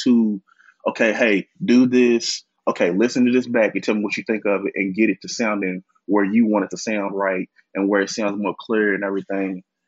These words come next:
And it's literally just been a trial by fire. And luckily, I'm not somebody that's not afraid to ask questions. So that is a, if what I've learned is if you're willing to ask questions and ask for help legitimately, people are willing to help you.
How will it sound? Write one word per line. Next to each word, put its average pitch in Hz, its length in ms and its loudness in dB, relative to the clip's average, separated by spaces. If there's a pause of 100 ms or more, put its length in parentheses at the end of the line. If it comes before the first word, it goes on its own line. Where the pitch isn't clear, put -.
(220)
And 104 320 0
it's 131 200 2
literally 123 360 4
just 113 220 -2
been 110 120 -2
a 90 80 -4
trial 98 360 -2
by 101 160 -4
fire. 95 480 -2 (440)
And 95 600 0
luckily, 120 340 2
I'm 110 220 2
not 107 200 -2
somebody 104 340 0
that's 95 140 -4
not 101 140 0
afraid 98 320 -2
to - 200 -4
ask 90 140 -4
questions. 98 600 -4 (300)
So 95 560 0 (180)
that 113 200 0
is 120 220 -2
a, - 100 -2 (160)
if - 340 -8 (160)
what 147 160 4
I've 123 100 4
learned 127 220 2
is 113 120 2
if 107 120 0
you're 127 140 4
willing 123 220 4
to 104 120 2
ask 113 160 0
questions 120 380 -2
and - 140 -2
ask - 220 0
for 107 100 -2
help - 280 0
legitimately, 107 580 -6 (280)
people - 220 2
are 101 60 4
willing 110 200 2
to 90 60 -4
help 107 240 0
you. - 140 -12